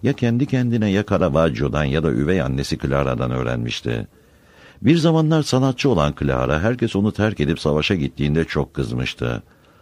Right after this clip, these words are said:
Hana İtalya'da geçirdiği bir yıl içinde Clara'dan gelen bütün mektupları saklamıştı. Bu mektupların Georgia sahilinde pembemsi bir kayanın üzerinde denizi yalayan rüzgara karşı yazıldığını,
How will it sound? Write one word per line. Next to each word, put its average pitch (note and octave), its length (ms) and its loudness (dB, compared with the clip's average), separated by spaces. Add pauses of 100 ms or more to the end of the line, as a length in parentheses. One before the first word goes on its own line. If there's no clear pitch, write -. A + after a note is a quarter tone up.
(280)
Hana D#3+ 280 2
İtalya'da B2 520 0
geçirdiği C#2+ 580 0
bir B2 100 4
yıl C2+ 240 0
içinde D2+ 380 0
Clara'dan E2 520 0
gelen D2 280 0
bütün F#2 260 -2
mektupları D2 520 -2
saklamıştı. B1 840 -4 (540)
Bu E3+ 120 6
mektupların C#3 600 2
Georgia D#2+ 500 2
sahilinde C2+ 600 0
pembemsi F#2 600 0
bir E2+ 120 0
kayanın D#2 340 0
üzerinde B1+ 640 -2 (260)
denizi A#2+ 380 2
yalayan E2+ 480 2
rüzgara D2 400 0
karşı C#2 300 -2
yazıldığını, B1+ 760 -2